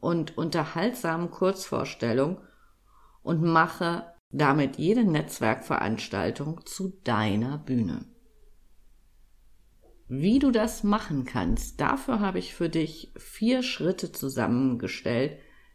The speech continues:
die du ganz einfach umsetzen kannst. Schritt Nummer eins: Der Mehrwert deines Angebots.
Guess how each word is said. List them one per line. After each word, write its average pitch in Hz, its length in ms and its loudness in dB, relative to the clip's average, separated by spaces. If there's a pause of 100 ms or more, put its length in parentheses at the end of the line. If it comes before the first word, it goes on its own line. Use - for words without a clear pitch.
(140)
die 151 240 2
du 147 400 2
ganz 135 400 2
einfach 160 640 -6 (120)
umsetzen 113 680 -2
kannst. - 520 -12 (2500)
Schritt 160 460 0
Nummer 202 320 6
eins: 120 460 -2 (240)
Der 131 340 4
Mehrwert 139 760 4
deines 113 500 -2
Angebots. - 800 -6